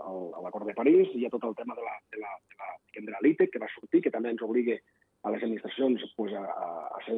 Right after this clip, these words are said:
a tindre un rol exemplar en aquest sentit, no? I jo crec que totes les administracions, pues, estan treballant en aquest sentit i fan esforços en aquest sentit. Algunes podran més que d'altres, en funció també dels mitjans, també de les previsions. Moltes vegades no és evident de fer aquestes coses, no és fàcil de fer aquestes coses,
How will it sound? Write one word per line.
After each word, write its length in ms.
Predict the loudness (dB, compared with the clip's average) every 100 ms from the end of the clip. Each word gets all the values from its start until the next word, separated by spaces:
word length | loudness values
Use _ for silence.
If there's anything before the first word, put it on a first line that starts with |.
| -4
a 20 | -4
tindre 240 | -2 0
un 80 | 2
rol 220 | 0 -2
exemplar 320 | -4 0 2
en 140 | 2 0
aquest 160 | -6
sentit, 240 | 0 6 8
no? 140 | 6 2 -6 _ 4
I 80 |
jo 60 | 6
crec 140 | 6 6
que 80 | 6
totes 160 | 8
les 80 | 8
administracions, 560 | 8 6 2 4 4 4 -2
pues, 300 | 2 4 2
estan 220 | 0 0 2
treballant 240 | 4 4
en 60 | 4
aquest 180 | 2 -2
sentit 340 | -6 4 4 4
i 80 | -4
fan 160 | -2 -2
esforços 460 | 0 -2 0 0 0
en 80 |
aquest 160 | -2 -10
sentit. 320 | _ -8 -8 _ _ -20 _ -8 2
Algunes 320 | 8 8 8
podran 300 | 6 8 8
més 100 | 6
que 140 | 6 6
d'altres, 260 | 8 8 8
en 80 | 6
funció 220 | 4 4
també 160 | 4 4
dels 140 | 4
mitjans, 480 | 4 6 8 6 4 -4
també 160 | -4 -2
de 60 | -4
les 80 | -6
previsions. 340 | 0 4 6 4
Moltes 220 | 2 2
vegades 340 | 4 4 2 -2 _ _ _ _ 4
no 140 | 8
és 60 | 8
evident 240 | 8 6
de 60 | 2
fer 120 | 4
aquestes 200 | 4 2 0
coses, 300 | 2 2 4
no 160 | 4 4
és 60 | 2
fàcil 280 | -2 0 -2
de 80 |
fer 80 | -4
aquestes 180 | -8 -6
coses, 300 | 0 2 2